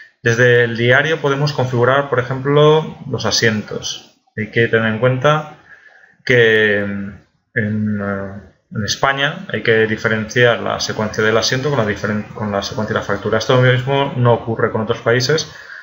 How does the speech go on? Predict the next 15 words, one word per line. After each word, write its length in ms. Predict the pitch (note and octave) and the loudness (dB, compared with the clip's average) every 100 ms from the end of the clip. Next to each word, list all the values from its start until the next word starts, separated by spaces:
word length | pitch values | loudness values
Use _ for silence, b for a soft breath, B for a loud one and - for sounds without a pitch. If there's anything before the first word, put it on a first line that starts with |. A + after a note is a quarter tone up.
| B | B
por 120 | A#2+ | 0
lo 40 | A2+ | 2
tanto 200 | A#2 A#2 | 2 2
hay 80 | A2+ | 2
que 100 | A2+ | 0
instalar 440 | A2 A2 A2 A2 | 0 0 2 2
un 100 | G#2+ | 0
módulo 640 | A#2 B2+ C#3 F3+ - - _ _ _ | 2 4 4 2 0 -18 _ _ _
para 200 | B2 B2 | 0 0
que 100 | B2 | 0
permita 420 | A#2 G#2 A2 A#2+ | -2 -4 -2 0
la 80 | A#2 | 0
separación 640 | - A#2 A2 G#2 A2+ G#2+ G#2+ | 0 -2 -2 -2 -2 -2 2
de 280 | G2+ G2 | 2 2
secuencias. 1080 | F#2+ G#2 - G#2 G2+ - - - - - - | 0 -4 -2 -2 -2 -6 -6 -4 -6 -6 -10